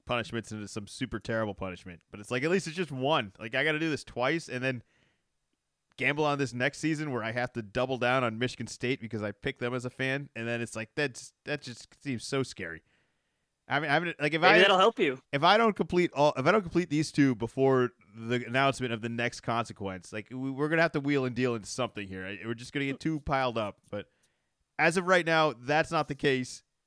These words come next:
Speaker 1: We'll worry about that when we get to that. Uh, earlier, I, we were talking football. I forgot to ask you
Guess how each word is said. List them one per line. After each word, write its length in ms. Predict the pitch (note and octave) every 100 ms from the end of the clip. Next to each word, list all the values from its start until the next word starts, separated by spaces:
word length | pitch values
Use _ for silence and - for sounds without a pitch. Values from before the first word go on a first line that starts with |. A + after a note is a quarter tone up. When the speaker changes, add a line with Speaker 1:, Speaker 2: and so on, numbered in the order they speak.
| -
Speaker 1:
We'll 140 | C3
worry 260 | C#3+ D#3+ D3+
about 220 | C#3 B2+
that 180 | C#3 A#2
when 100 | A#2+
we 120 | A#2+
get 220 | A2+ C3
to 80 | B2+
that. 320 | G#2+ G#2 G#2 - _ _ _ _ -
Uh, 160 | A2+ A2+ -
earlier, 560 | F3+ F#3 F3 E3 D3 - _ -
I, 240 | C#3 C3+ -
we 100 | C3
were 80 | C3
talking 320 | D#3 D3+ C#3
football. 500 | C#3 - C3+ A#2+ -
I 60 | G#2
forgot 400 | A#2 A2+ C#3+ C#3+
to 80 | C#3
ask 220 | C3+ -
you 280 | B2+ B2+